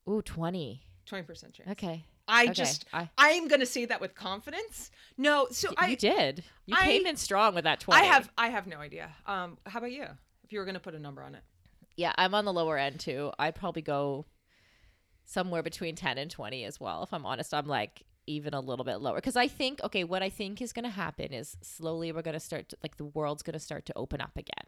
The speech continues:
Speaker 1: So I think we will be able to do more things in October than we can do now. Um, but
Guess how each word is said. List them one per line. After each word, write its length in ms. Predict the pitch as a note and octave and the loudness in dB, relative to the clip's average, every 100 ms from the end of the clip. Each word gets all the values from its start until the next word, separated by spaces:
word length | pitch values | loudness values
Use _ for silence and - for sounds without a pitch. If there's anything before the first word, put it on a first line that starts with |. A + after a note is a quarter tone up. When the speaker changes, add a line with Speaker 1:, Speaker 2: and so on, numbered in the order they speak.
| - _ | -18 _
Speaker 1:
So 180 | - F#3+ | -6 -2
I 60 | F3+ | -2
think 220 | F#3+ F#3 | -2 -2
we 120 | E3+ | -2
will 300 | E3+ E3 E3 | 0 2 2
be 200 | E3 D3 | 0 0
able 180 | D3 C3+ | 0 -2
to 100 | - | -8
do 280 | D3 - C#3 | -12 -6 -6
more 220 | C3+ C3 | -4 -8
things 280 | - C3 C#3+ | -6 -8 -6
in 80 | B2 | -8
October 400 | - C#3+ B2+ G2 | -8 -8 -8 -8
than 120 | D#2 | -10
we 60 | A2+ | -10
can 240 | C#3 C3+ | -6 -4
do 160 | C#3 C#3+ | -2 -4
now. 360 | B2+ C#3 C#4+ _ - - - - | -4 -4 -6 _ -20 -20 -20 -10
Um, 400 | E3+ D3 C3 C3+ - | -4 -4 -4 -10 -16
but 260 | E3 D#3 | -2 -2